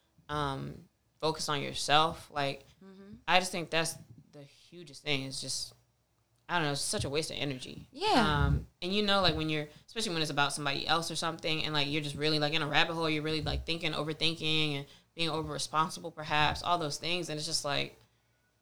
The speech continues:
Speaker 1: "Oh, I could be spending this time doing something else."
Speaker 2: Man,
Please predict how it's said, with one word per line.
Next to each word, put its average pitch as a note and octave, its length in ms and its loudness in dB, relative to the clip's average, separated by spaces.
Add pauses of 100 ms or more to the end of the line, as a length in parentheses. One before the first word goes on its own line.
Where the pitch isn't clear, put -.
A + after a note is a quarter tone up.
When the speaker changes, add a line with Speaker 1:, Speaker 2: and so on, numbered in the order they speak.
(160)
Speaker 1:
"Oh, E3 160 0
I D3 120 2
could E3+ 100 -6
be D3 60 -4
spending C#3 260 -4
this D#3 120 -2
time C3+ 200 -8
doing C3 140 -8
something C3+ 280 -6
else." - 400 -6
Speaker 2:
Man, G#3+ 580 10